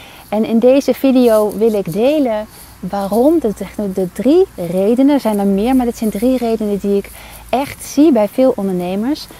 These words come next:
waarom ze minder eigenlijk bereiken met hun bedrijf of daar veel minder tot bloei komt dan in potentie zou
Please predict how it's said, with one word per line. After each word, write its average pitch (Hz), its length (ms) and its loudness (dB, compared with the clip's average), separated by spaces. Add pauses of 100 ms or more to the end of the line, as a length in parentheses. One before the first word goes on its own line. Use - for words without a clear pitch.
(160)
waarom 233 440 2
ze 214 320 -2
minder 247 560 4 (120)
eigenlijk 196 440 -6
bereiken 233 340 0
met 226 160 -2
hun 214 160 -4
bedrijf 185 400 -8
of - 100 -20
daar 185 140 -8
veel 349 260 -2
minder 226 300 2
tot 180 180 -10
bloei 240 320 0
komt 190 300 -6 (400)
dan 269 380 4
in 247 160 0
potentie 269 600 0
zou 196 200 0